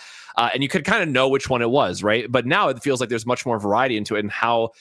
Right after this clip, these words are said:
yes, it's, if it's early enough, you can g-, generally gauge it's not absolute Ice Shield, but then it's still gonna be one of very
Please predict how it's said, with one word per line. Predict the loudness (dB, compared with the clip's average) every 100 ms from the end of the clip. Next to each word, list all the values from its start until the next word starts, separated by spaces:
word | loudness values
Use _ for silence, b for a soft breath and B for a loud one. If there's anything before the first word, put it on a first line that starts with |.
| b -2
yes, | -2 0
it's, | -4 -2
if | -2
it's | -2
early | 0 2 2
enough, | 0 -2
you |
can | -4 -4
g-, | -6 -8
generally | -4 -2 -2 0
gauge | 0 0
it's | -4 -4
not | -4 -2
absolute | 0 -2 0 0
Ice | 0
Shield, | 0 -2 0
but |
then | 0
it's | 0 -2
still | -2 0
gonna | 0
be | -2 -4
one | -2 -2 0
of | 0
very | 0 2 0